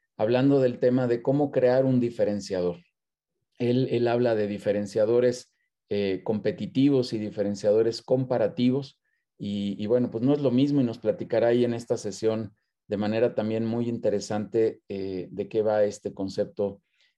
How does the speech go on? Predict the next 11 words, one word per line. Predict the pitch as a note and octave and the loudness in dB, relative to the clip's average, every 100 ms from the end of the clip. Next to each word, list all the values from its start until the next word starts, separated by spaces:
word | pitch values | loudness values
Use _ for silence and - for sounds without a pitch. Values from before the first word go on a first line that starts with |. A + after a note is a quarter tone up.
| - | -8
de | G2 A#2 A#2+ | 0 2 4
los | A2+ G#2 | 2 0
diferenciadores. | B2 B2 G#2+ G#2 - G2 F2 E2+ - - _ _ _ | -2 0 0 -2 -4 -2 -2 -4 -8 -20 _ _ _
Y, | D#3+ F3 F3 E3+ | -2 2 2 2
eh, | C3 C3 B2+ - | 2 4 4 2
les | B2+ B2+ | 2 0
quiero | - D#3+ D#3+ D3 | 0 4 4 4
comentar | B2+ A#2+ B2 C#3 D3 C#3+ | 2 0 2 2 0 0
que, | B2 A2+ G2 - - | -2 -2 -4 -12 -6
pues, | A#2 | -2
ya | B2+ - - | 0 0 -4